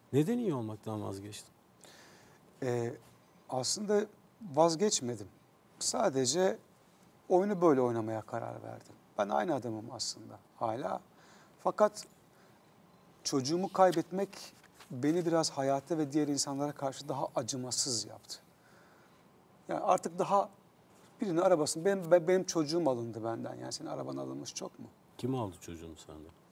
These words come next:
Speaker 2: Yani işte hastalıkla,
Speaker 1: Hayat.
Speaker 2: hayatla, yoklukla. Param olsaydı belki de çocuğum yanımda olacaktı. Ben bir şeyleri kaybettim, siz de biraz kaybedin bakalım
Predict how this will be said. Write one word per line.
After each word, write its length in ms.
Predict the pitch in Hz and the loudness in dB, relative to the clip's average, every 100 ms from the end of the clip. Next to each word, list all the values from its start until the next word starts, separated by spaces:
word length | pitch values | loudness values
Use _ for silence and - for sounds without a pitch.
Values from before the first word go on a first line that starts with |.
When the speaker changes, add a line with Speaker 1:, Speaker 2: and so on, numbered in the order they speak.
| 127 | -8
Speaker 2:
Yani 280 | 120 120 - | -8 -8 -12
işte 160 | - | -16
hastalıkla, 640 | - 156 - 131 117 - 117 | -8 -6 -6 -8 -12 -6 0
Speaker 1:
Hayat. 280 | 110 92 - - - | 0 0 -6 -20 -8
Speaker 2:
hayatla, 440 | 160 143 135 - 127 | -4 -4 -4 -8 -4
yoklukla. 640 | 143 - 143 - - 120 - - - - | -6 -4 -6 -6 -10 -10 -14 -20 -20 -6
Param 280 | - 160 139 | 2 4 4
olsaydı 460 | 123 120 135 127 123 | 0 -2 -2 -2 -2
belki 220 | 135 120 | -2 -2
de 60 | 123 | -6
çocuğum 300 | 131 123 131 | -6 -6 -6
yanımda 340 | 131 127 123 | -4 -4 -4
olacaktı. 640 | 117 107 - 90 - 165 - - - - | -6 -8 -14 -14 -14 -14 -16 -20 -20 -2
Ben 180 | 175 156 | 0 0
bir 40 | |
şeyleri 280 | - 143 147 | -4 -2 -4
kaybettim, 540 | - 123 110 113 160 | -2 -4 -4 -8 -8
siz 240 | 147 139 123 | -6 -8 -8
de 120 | 135 | -8
biraz 240 | 131 131 | -6 -8
kaybedin 460 | - 143 123 - 131 | -6 -6 -6 -10 -12
bakalım 300 | - - 120 | -14 -14 -16